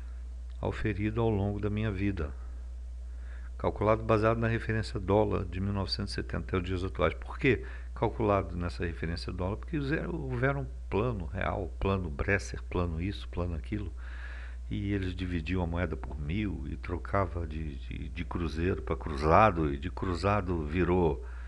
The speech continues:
é, cru-, cru-, cruzeiro, virou cruzeiro novo, depois virou cruzado, depois virou real.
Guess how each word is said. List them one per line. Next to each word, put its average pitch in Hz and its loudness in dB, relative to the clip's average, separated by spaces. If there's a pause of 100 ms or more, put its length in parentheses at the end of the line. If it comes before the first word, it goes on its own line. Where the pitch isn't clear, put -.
(360)
é, 80 0
cru-, 87 -4
cru-, - -4
cruzeiro, 87 0
virou 90 2
cruzeiro 92 2
novo, 92 2
depois - -2
virou 98 0
cruzado, 85 4
depois - 0
virou 104 -2
real. 90 6